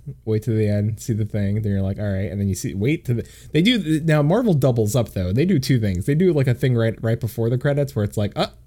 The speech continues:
little bit extra," and then you gotta wait to the very end and they do, like, another thing. It's like, "Damn it." I gotta sit there too. Uh, <clears throat> so yeah, Dotemount, I'm down. It's got the tiny flap flap wings.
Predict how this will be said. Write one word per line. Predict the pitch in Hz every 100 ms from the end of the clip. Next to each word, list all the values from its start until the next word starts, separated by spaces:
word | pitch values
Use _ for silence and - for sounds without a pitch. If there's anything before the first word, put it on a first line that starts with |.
| - - _ 127
little | 127
bit | 175
extra," | 196 - 147 156 - - - _ _ _
and | 131
then |
you | 143
gotta | 143
wait | 131 135
to | 143
the | 120
very | 117 123 113
end | 123 117
and | 110
they |
do, | 104 107
like, | 104
another | 101 101 110 98 90
thing. | 85 65 87 - - - - - _ _ _ _
It's | 98
like, | 107 -
"Damn | 175 175
it." | 190 - - - - - - -
I | 131
gotta | 113 113 -
sit | - - 113
there | 98
too. | - 87 104 - _ _ - - _ _ _
Uh, | 135 147 147 143 -
<clears throat> | 196 196 180 131
so | - 165 156
yeah, | 196 190
Dotemount, | 151 151 104 95 -
I'm | 107 113
down. | 107 117 104 104
It's | -
got | - 117
the | -
tiny | 117 104
flap | 107 101
flap | 98 107
wings. | 98 101 -